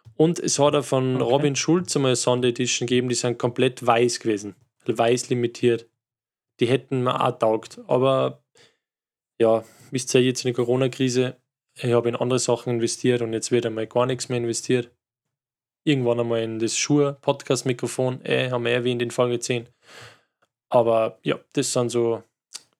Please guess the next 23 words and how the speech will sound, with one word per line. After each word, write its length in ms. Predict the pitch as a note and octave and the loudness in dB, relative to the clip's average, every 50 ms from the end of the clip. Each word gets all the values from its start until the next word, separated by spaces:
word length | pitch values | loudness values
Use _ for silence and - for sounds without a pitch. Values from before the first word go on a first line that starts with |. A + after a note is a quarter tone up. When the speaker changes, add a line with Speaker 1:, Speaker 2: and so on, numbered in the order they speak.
| _ - | _ -2
Speaker 1:
die 220 | A#2+ A#2 A2 G2+ | 0 0 0 0
Hin- 280 | G2 C3 C3 B2+ B2+ - _ _ | -2 -4 -4 -4 -6 -12 _ _
Speaker 2:
Das 80 | - C#3 | 0 2
ist 60 | C3+ | 2
ja 80 | C#3+ C3 | 4 4
wohl 100 | C#3+ C#3+ | 4 4
die 140 | C#3 C3+ D3+ | 4 4 4
wichtigste 480 | F3+ F3 - - D#3+ - - - D#3+ | 2 4 4 2 0 0 0 -2 0
Investition 720 | E3 E3+ D#3 C#3+ C3 C3+ - - C#3+ B2+ - - C#3+ C3+ - | 2 4 4 4 2 0 0 -4 -6 -4 0 0 0 0 2
für 100 | - C3 | 0 -2
einen 60 | - | 0
Podcast. 640 | - C#3+ D3 - - - B2 C3 - - - - - _ _ _ _ _ _ - - - - - - - - - - _ _ | 0 -2 -4 -4 -6 -6 -6 -6 -6 -10 -14 -18 -20 _ _ _ _ _ _ -20 -20 -20 -20 -20 -20 -20 -20 -20 -20 _ _
Speaker 1:
Ja, 220 | _ A#2+ A#2+ B2 | _ 4 4 6
aber 440 | C3+ C#3 C3 C3 B2 A#2+ A#2+ - _ _ | 6 6 4 4 4 4 2 -2 _ _
ihr 160 | - C3 A#2+ | -4 0 0
hört 120 | B2+ C3 - | 0 0 0
es 100 | - - | 0 2
sehr 180 | C#3 D3 C3 | 2 2 4
raus, 220 | A#2+ A#2 A#2 A2 - | 4 4 2 2 0
meine 140 | B2 A#2+ | -4 -2
Qualität 500 | - B2 B2 B2+ B2+ B2 C3+ C#3 C3+ - | 2 2 2 2 2 0 0 -2 -2 -4
ist 100 | C3+ B2 | -6 -2
sehr 300 | - C3+ C3+ C3+ - - | 0 0 0 0 -2 -4